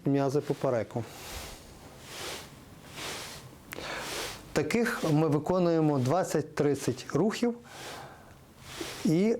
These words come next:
пропрацьовуємо м'язи, глибокі м'язи попереку. Наступна вправа.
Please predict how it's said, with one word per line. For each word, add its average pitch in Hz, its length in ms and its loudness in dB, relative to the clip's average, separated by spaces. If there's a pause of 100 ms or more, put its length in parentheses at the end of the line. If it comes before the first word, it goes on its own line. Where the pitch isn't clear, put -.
пропрацьовуємо 156 720 2
м'язи, 131 380 2 (1040)
глибокі 135 420 2
м'язи 127 260 4
попереку. 110 500 0 (540)
Наступна 240 440 2
вправа. 233 480 2